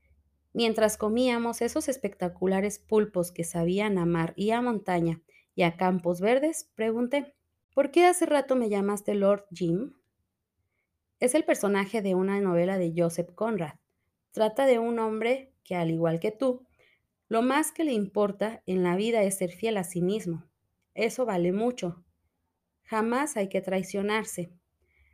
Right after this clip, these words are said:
Hay que creer en lo que se cree, aunque te vaya la vida en ello.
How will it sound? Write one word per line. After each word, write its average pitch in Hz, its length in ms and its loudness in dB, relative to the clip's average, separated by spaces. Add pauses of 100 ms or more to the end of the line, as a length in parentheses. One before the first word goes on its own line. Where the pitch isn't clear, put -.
(300)
Hay 254 140 0
que 339 220 0
creer 190 640 -2
en 196 160 0
lo 185 160 -2
que 180 100 -6
se 170 260 -6
cree, 190 360 -2 (100)
aunque 190 320 -2
te 180 140 0
vaya 190 260 2
la 185 140 0
vida 165 200 0
en 175 120 0
ello. 175 300 -4